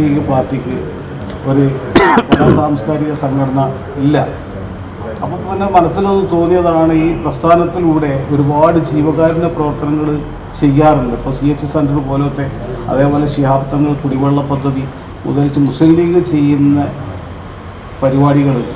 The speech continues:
അതിന് അറ്റമില്ലാത്തതാണ്. അതിൽ ജാതിയോ മതമോ രാഷ്ട്രീയമോ ഒന്നും നോക്കിയിട്ടല്ല അവർ ചെയ്തുകൊണ്ടിരിക്കുന്നത്. അപ്പോൾ യഥാർത്ഥത്തിൽ മുസ്ലിം ലീഗ് പാർട്ടി ഒരു വർഗീയ പാർട്ടിയല്ല, ഒരു മതേതര പാർട്ടിയാണ്. അപ്പോൾ വിവിധ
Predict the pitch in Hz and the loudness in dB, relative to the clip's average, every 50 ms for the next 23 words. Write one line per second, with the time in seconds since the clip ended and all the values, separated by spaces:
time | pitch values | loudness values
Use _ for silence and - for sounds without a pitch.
0 | - - - - - - - - - - - - - 135 135 165 160 170 - - | -10 -12 -12 -12 -12 -12 -12 -12 -12 -12 -4 0 2 4 4 4 4 4 2 0
1 | - 139 - - 190 190 185 180 175 170 165 156 - 147 135 110 104 - - - | -2 -4 -4 -4 -2 2 2 2 4 4 2 2 2 0 -2 -4 -4 -6 -6 -4
2 | 127 135 143 143 139 143 135 131 135 147 147 160 175 180 175 165 156 147 135 143 | 0 0 2 2 2 2 4 4 4 4 2 4 4 4 4 4 4 2 2 2
3 | 139 143 143 143 139 - - - - 123 123 131 139 135 - - - 151 147 151 | 2 2 2 2 0 -4 -8 -6 -4 -2 0 0 0 -2 -2 -2 0 0 2 2
4 | 139 143 143 127 - - - 123 127 139 160 170 165 160 139 - 156 147 147 151 | 2 2 0 0 -2 -4 -4 0 2 4 4 6 4 4 2 2 0 0 0 0
5 | 139 139 135 135 131 127 127 - 143 131 131 135 131 123 123 123 113 113 110 110 | 0 2 2 0 0 -2 -2 -2 -2 -2 0 0 -2 -2 -4 -4 -6 -6 -6 -6
6 | 107 104 101 - - - - - - - - - - - - - - 131 135 156 | -6 -6 -6 -6 -8 -8 -8 -8 -8 -8 -10 -10 -10 -8 -6 -2 -2 0 0 2
7 | 170 170 165 165 165 - - - - - - - - - - - - - - - | 2 2 2 2 2 -2 -4 -6 -6 -8 -8 -10 -10 -10 -10 -10 -10 -10 -10 -6
8 | 127 135 135 131 143 156 165 165 165 180 165 196 190 175 170 175 175 151 151 143 | -4 -2 0 2 4 4 4 4 2 0 -2 0 0 0 2 2 2 2 0 0
9 | - 156 160 160 165 165 165 175 165 147 165 160 156 - - 160 160 147 147 143 | 2 2 4 4 4 4 2 0 0 2 2 2 2 2 2 2 2 2 2 0
10 | 135 131 - 135 143 147 135 - 139 135 139 143 143 135 135 131 131 - - - | 0 0 0 0 0 0 0 0 0 0 0 0 0 2 2 2 0 0 -2 -4
11 | - - - - - - - - - - - - - - - 131 135 131 131 127 | -8 -8 -8 -8 -8 -8 -8 -8 -6 -6 -6 -6 -6 -6 -2 0 0 2 2 2
12 | 131 135 143 143 156 160 160 151 143 143 143 135 139 143 135 131 123 120 127 - | 4 4 4 4 4 2 2 2 2 2 2 2 2 2 0 0 0 -2 -4 -6
13 | - - - - - - - - - - - - - 147 156 160 156 - - - | -8 -10 -10 -8 -8 -6 -6 -4 -4 -2 2 2 4 6 6 4 4 2 -2 -4
14 | - - - - 143 143 151 156 | -4 -6 0 2 4 4 6 6